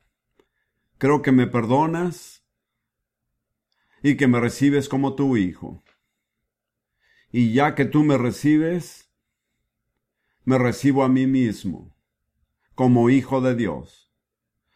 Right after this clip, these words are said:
<clears throat> Y ahora, Señor, tú sabes ese problema específico que tengo y las influencias demoníacas que me atormentan.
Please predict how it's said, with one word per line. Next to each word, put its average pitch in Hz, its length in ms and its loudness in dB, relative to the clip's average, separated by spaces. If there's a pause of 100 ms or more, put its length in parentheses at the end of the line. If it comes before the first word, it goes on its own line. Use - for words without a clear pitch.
(460)
<clears throat> 151 800 0 (460)
Y 127 60 0
ahora, 139 380 2
Señor, 143 420 -2
tú 135 180 -4
sabes 135 640 -6
ese 143 340 -4
problema 123 440 -2
específico 113 720 -8
que 117 120 -14
tengo - 500 -14 (3250)
y 139 120 2
las 131 220 0
influencias 131 680 0
demoníacas 135 760 -2
que 120 120 -6
me 113 100 -2
atormentan. 107 840 -8